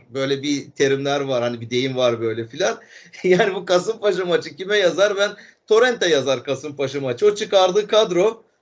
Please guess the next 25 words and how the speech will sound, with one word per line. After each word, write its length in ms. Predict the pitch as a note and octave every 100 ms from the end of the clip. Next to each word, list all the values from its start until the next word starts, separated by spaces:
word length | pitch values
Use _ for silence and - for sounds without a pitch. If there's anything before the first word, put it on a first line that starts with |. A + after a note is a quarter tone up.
| -
çok 220 | B3 -
kötü 240 | G3+ E3+
bir 120 | C3 B2
kadroydu. 500 | C3 A#2+ B2 A2+ A#2
Ya 200 | D3+ D#3
sen 320 | F3+ F3+ F3 _ _ _ _ _
en 260 | F#3+ A3+ B3+
kötü 240 | G3+ F3
yani 240 | C#3+ F3+ E3+
orada 360 | F#3 G#3 G3 - -
Van 260 | D#3 E3+
Aanholt 440 | G3 A3+ G#3+ F3 E3 C#3+
orta 340 | E3 E3+ -
sahada 440 | - F#3 D#3+ C3
ön 140 | D#3 F3+
libero 340 | F#3+ F3 D3
oynatılır 840 | C#3 D3 D3 - _ - E3+ G#3 G3
mı 120 | D#3
ya? 280 | G#2+ G#2 - _ _ -
Madem 360 | D#3+ A3+ G#3+
izledin 540 | F3+ D3 D#3+ C#3+ G3+ - _ _ -
yani 200 | D#3+ E3+
oynat 440 | E3+ G3 A#3+ B3+
Van 120 | G#3+
Aanholt'u, 580 | G3+ G3+ F#3 F3+ F#3+ -